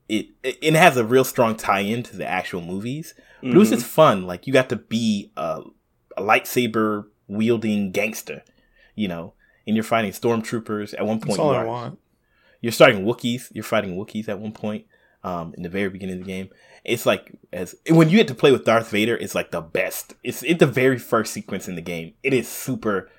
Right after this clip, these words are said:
Speaker 1: you were just super overpowered.
Speaker 2: Feels so
Speaker 1: It,
Speaker 2: powerful.
Speaker 1: it feels so crazy. They did such a good job. And then, and then you have that feeling of starting from nothing. <laughs>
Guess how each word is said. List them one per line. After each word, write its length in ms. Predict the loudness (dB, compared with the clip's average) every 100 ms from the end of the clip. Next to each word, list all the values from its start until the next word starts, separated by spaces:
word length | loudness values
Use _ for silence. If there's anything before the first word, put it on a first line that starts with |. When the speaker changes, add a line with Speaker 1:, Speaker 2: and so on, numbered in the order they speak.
| _
Speaker 1:
you 100 | 0
were 60 | 0
just 160 | 0
super 320 | -2 0 2 2
overpowered. 680 | 2 0 0 2 2 -4 -6
Speaker 2:
Feels 380 | 0 2 0 0
so 160 | 2
Speaker 1:
It, 140 | 4 4
Speaker 2:
powerful. 460 | 0 -2 -4 -8 -6
Speaker 1:
it 100 | -6
feels 300 | 0 2 2
so 360 | -2 4 4
crazy. 400 | 4 0 0 -2
They 140 | -4 -2
did 140 | -2
such 320 | -4 -2 -2
a 40 | -2
good 160 | -6
job. 320 | -6 -6 -8 -14 -20 _ _ -2
And 100 | 4
then, 280 | 4 4 -2
and 120 | 0
then 100 | 2
you 80 | 2
have 80 | 2
that 180 | 0 0
feeling 240 | 0 0
of 100 | -2
starting 380 | -4 0 0 0
from 200 | -8 -8
nothing. 380 | -8 -10 -14 -18 -20 _
<laughs> 200 | -4 -4